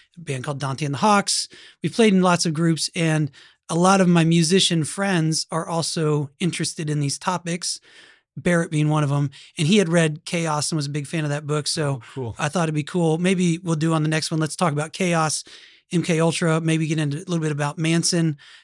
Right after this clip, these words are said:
Speaker 1: And, um, yeah, there's, I'll be, I'll be interested to hear what he has to say. And there's a lot, there's, there's just so many, I mean, aside from the, the Tom, uh, O'Neill book,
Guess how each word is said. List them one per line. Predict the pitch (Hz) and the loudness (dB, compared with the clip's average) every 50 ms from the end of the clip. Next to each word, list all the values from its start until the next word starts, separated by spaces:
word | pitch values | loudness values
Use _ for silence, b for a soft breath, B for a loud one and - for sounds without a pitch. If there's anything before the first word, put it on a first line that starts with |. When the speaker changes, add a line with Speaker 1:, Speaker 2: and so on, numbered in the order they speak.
| B B _ | B B _
Speaker 1:
And, | 170 160 156 156 151 151 | -4 -2 -2 -2 -2 -2
um, | 156 190 175 151 151 147 143 139 139 135 123 - _ _ _ b b b b b b b _ _ | -4 -2 -2 -2 0 0 0 0 -2 -2 -4 -8 _ _ _ b b b b b b b _ _
yeah, | 170 185 214 156 139 156 | 0 0 0 0 -2 -4
there's, | 175 160 170 160 139 170 | -2 0 0 0 -2 -4
I'll | 214 170 156 | -4 -4 0
be, | 160 175 175 190 - - | 0 0 0 0 -4 -8
I'll | - - 180 | -6 0 2
be | 202 208 | 4 4
interested | 220 220 - 202 - 202 180 170 | 4 2 2 -2 -2 -2 0 0
to | |
hear | 151 175 160 | 0 0 0
what | 156 | -2
he | 135 170 175 | -2 0 0
has | 170 170 170 - | 0 0 -2 -4
to | 185 | -4
say. | - - 190 175 175 175 175 170 B B B B B B B _ - | -2 0 0 0 2 0 0 -2 B B B B B B B _ -2
And | 165 160 160 156 156 151 151 147 - - _ | 0 2 2 2 2 2 0 -2 -4 -8 _
there's | 165 180 214 - | 0 0 2 2
a | 277 | 2
lot, | 240 208 202 208 208 196 190 - _ | 2 2 4 4 2 0 -2 -4 _
there's, | 180 180 165 143 - | -2 -2 -2 -2 -4
there's | - 180 165 156 | -4 -4 -2 -2
just | 165 - - | -2 -4 -2
so | - 185 175 | -2 -2 0
many, | 180 175 170 156 151 147 139 120 - _ _ _ _ _ _ _ _ _ _ _ _ _ _ _ b b b b b b b b b b | 0 0 2 2 0 0 -2 -4 -8 _ _ _ _ _ _ _ _ _ _ _ _ _ _ _ b b b b b b b b b b
I | 190 | 4
mean, | 190 185 | 6 6
aside | 170 - - 214 240 226 175 | 6 6 6 6 6 4 2
from | 220 190 165 | 2 2 2
the, | 156 151 147 151 - | 2 2 0 -2 -4
the | 208 175 160 151 160 | -4 -2 -2 -2 -4
Tom, | 170 - - 175 175 170 170 160 160 170 - _ _ - | -6 -4 -2 0 2 2 2 2 0 -4 -8 _ _ -4
uh, | 180 151 151 - | -2 -2 -2 0
O'Neill | 165 151 151 160 208 233 180 | -2 0 2 2 2 2 2
book, | 143 135 147 143 147 175 - - | 2 0 0 0 0 -4 -8 -16